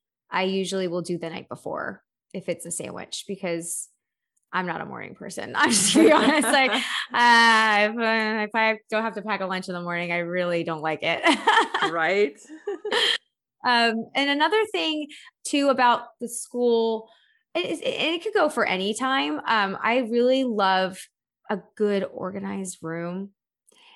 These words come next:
Speaker 1: Like, I'm sitting in my office and there's toys, but you really, like, well, you can right now, but for the most part, you really typically can't see them 'cause they're behind those nice cubes. So trying to do, you know, nice decorative,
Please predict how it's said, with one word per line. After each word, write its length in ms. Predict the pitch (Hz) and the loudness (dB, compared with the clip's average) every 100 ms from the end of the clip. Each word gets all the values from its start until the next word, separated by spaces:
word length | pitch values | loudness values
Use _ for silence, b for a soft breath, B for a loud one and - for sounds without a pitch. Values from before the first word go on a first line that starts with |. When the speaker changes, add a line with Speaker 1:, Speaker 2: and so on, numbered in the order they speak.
| b - | b -6
Speaker 1:
Like, 240 | 208 196 - _ _ _ _ _ - | -2 -2 -6 _ _ _ _ _ -4
I'm 160 | 208 | -4
sitting 280 | 208 226 208 | -4 -4 -4
in 80 | 208 | -2
my 140 | 202 | 0
office 360 | 190 190 190 185 | 0 0 -2 -4
and 200 | 190 185 | -6 -4
there's 200 | 196 190 | -6 -6
toys, 480 | - 190 175 170 170 | -6 -2 0 -2 -4
but 160 | 180 - _ _ _ _ | -6 -6 _ _ _ _
you 120 | 220 | -6
really, 460 | 208 254 269 262 - | 0 2 2 0 -4
like, 140 | 208 190 - | -10 -10 -6
well, 320 | 180 165 - - | -6 -6 -8 -18
you 100 | 190 | -10
can 200 | 202 165 | -8 -8
right 160 | 147 131 | -8 -8
now, 180 | 139 | -6
but 220 | 143 165 - B B B - _ | -6 -8 -10 B B B -20 _
for 100 | - | -2
the 100 | 269 | 0
most 220 | 269 269 269 | 2 2 0
part, 140 | 240 | -2
you 140 | 247 262 | 0 2
really 200 | 254 240 | 4 2
typically 360 | 233 220 220 | -2 -4 -2
can't 260 | 214 202 - | -2 -4 -4
see 300 | - 220 196 | -6 -2 -2
them 240 | 147 - | -4 -10
'cause 120 | 196 | -10
they're 100 | 214 | -6
behind 340 | 214 196 208 202 | -4 -4 -4 -4
those 160 | 190 | -4
nice 240 | 185 165 - | -4 -6 -6
cubes. 600 | - 202 175 - - - b b b b | -10 -6 -6 -6 -16 -18 b b b b
So 200 | - 240 | -2 0
trying 340 | 220 247 220 208 | 0 0 0 -2
to 100 | 202 | -6
do, 400 | 208 202 190 175 | -2 0 0 -2
you 100 | 214 | -4
know, 320 | 180 165 - | -4 -6 -6
nice 300 | 185 196 190 | -6 -4 -4
decorative, 680 | - 202 202 196 196 185 170 | -4 -6 -2 0 0 -2 -8